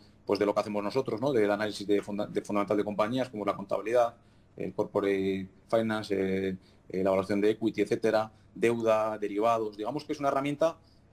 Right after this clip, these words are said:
que en, en, en términos generales, pues, te ayuda a, a, a, a tener una base, eh, significativa de, de, de lo que es necesario para, para poder trabajar en esta industria, sin duda. Y además, pues, como digo, está muy val-, muy bien, muy valorada, ¿no?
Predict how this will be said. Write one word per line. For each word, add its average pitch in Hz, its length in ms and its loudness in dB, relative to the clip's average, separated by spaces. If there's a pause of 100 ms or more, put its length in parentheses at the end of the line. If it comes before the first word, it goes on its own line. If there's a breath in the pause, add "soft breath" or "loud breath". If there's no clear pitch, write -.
(120)
que 107 140 0
en, 104 260 -10
en, 101 320 -6
en 101 160 -2
términos 123 300 0
generales, 127 340 0
pues, - 180 -6
te - 80 0
ayuda 123 560 2
a, 98 400 -4 (100)
a, 95 420 -14 (180)
a, 92 420 -4 (220)
a 104 100 -2
tener 113 180 0
una 117 180 4
base, 123 380 -2 (520)
eh, 95 600 -8 (480)
significativa 117 760 2
de, 104 340 -2
de, 107 200 -10
de 107 160 -12
lo 101 100 -4
que 104 60 -6
es 104 40 -6
necesario 113 400 -2
para, 98 280 0
para 101 180 -4
poder 101 140 -4
trabajar 98 300 0
en 92 60 -8
esta 92 120 -10
industria, 95 420 -10
sin 170 180 -6
duda. - 220 0 (460 loud breath)
Y 104 60 2
además, 101 200 0
pues, 107 160 -12
como 107 180 -4
digo, 110 120 0
está 113 160 -2
muy 110 100 0
val-, 101 160 2
muy 113 100 -6
bien, 107 120 -4
muy 110 120 -2
valorada, 98 400 2
¿no? - 140 -10